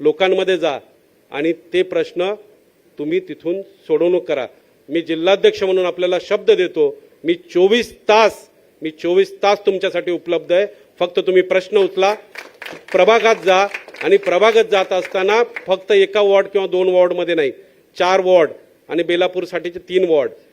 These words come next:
ह्या तिन्ही वॉर्डमध्ये आपल्याला आपला चेहरा व्हिजिबल करायचा आहे. राहिला प्रश्न आघाडी,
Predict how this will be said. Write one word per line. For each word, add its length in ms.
ह्या 100
तिन्ही 340
वॉर्डमध्ये 500
आपल्याला 360
आपला 340
चेहरा 340
व्हिजिबल 400
करायचा 360
आहे. 220
राहिला 300
प्रश्न 540
आघाडी, 420